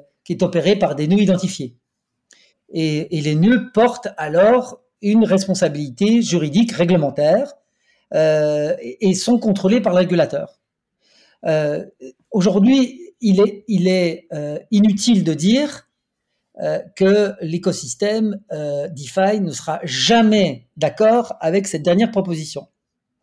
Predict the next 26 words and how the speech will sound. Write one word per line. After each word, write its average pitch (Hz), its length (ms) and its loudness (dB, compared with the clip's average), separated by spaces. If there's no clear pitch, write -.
Ça 254 200 4
ne 240 80 6
veut 208 280 4
pas 170 180 4
dire 214 640 2
qu'il 214 140 2
ne 170 40 4
va 190 120 6
pas 202 120 2
y 202 100 4
avoir 202 460 4
des 151 400 -2
initiatives 233 540 2
dans 175 140 2
ce - 80 -8
sens-là. 202 520 -2
Ça 247 260 2
ne 233 100 6
veut 208 200 2
pas 196 140 6
dire 220 280 2
qu'une 220 420 4
partie 208 280 0
de 185 60 2
la 190 80 4
population, 190 840 2